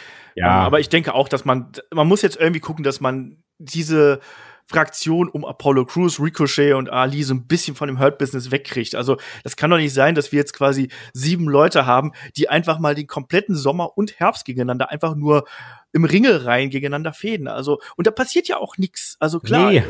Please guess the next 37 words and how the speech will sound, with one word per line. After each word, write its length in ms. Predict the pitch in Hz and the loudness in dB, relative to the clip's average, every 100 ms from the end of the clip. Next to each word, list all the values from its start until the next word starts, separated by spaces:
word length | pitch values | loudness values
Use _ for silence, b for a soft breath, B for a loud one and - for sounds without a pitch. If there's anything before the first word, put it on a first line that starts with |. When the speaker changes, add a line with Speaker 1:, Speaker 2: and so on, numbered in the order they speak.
| - _ | -8 _
Speaker 2:
immer 160 | 196 233 | -4 -4
Matches, 400 | 202 233 - 233 | -2 -4 -2 -2
aber 180 | 190 185 | -2 -4
es, 120 | 175 | -4
es, 160 | - - | -8 -10
es 160 | 185 | -12
passiert 480 | - 190 - 311 - | -10 -10 -6 -6 -4
ja 240 | 180 170 B B B | 0 0 B B B
jetzt 240 | 180 180 | 0 2
nix, 260 | 180 240 - | -2 -2 -2
was 180 | 175 - | -4 -2
emotional 680 | 185 170 - 156 170 214 - | -2 -2 -4 -4 -2 -2 -2
irgendwo 500 | 151 151 147 139 139 | -2 -2 -2 -4 -4
wäre 280 | 135 156 143 | 0 2 2
und 140 | 135 135 | 0 -2
was 160 | 143 | -4
von 120 | - | -4
Bedeutung 480 | 151 143 175 - 160 | -8 2 2 4 0
wäre, 240 | 131 127 131 | 0 0 0
sondern 240 | 143 147 | 0 -2
es 80 | 143 | -4
ist 80 | - | -8
einfach 220 | 160 202 | -6 -2
nur 100 | 202 | 0
so 80 | 190 | 0
ein 80 | |
Ringelreihen 640 | 170 220 285 147 135 143 156 | 0 2 2 4 4 2 0
an 220 | 151 165 B B _ | -4 -6 B B _
wechselnden 460 | 151 208 226 196 | -4 -2 -2 -2
Matches. 400 | 185 185 - 143 | -2 -4 -4 -8
Und 160 | - 143 _ | -8 -16 _
das 260 | - 147 - | -6 -4 -4
ist 320 | 135 - - B B B B _ | -2 -2 -2 B B B B _
schade 420 | - 320 285 131 | -2 0 0 -2
eigentlich, 480 | - 127 139 202 - | -4 -6 -8 -10 -8
weil 80 | - | -8
die 160 | 180 | -8